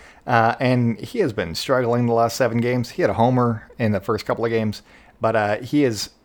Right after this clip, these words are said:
currently on a three-for-twenty-four streak with a double, an R B I, and three runs scored. Um, since he's one of the best players, he's gonna be posted, l-, most likely. Um, probably not gonna be getting a huge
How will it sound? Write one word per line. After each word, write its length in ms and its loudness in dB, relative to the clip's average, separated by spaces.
currently 380 0
on 120 2
a 160 0
three-for-twenty-four 1000 -2
streak 360 -4
with 240 -4
a 80 -4
double, 500 0
an 160 -4
R 120 0
B 140 0
I, 160 0
and 180 -4
three 200 -4
runs 260 0
scored. 460 -2
Um, 480 -4
since 260 -2
he's 160 0
one 100 2
of 60 -2
the 60 0
best 160 -2
players, 240 0
he's 80 -4
gonna 140 0
be 120 -4
posted, 460 0
l-, 180 -2
most 240 -2
likely. 340 -2
Um, 420 -4
probably 580 0
not 220 -2
gonna 160 -4
be 440 -4
getting 280 2
a 80 4
huge 540 -4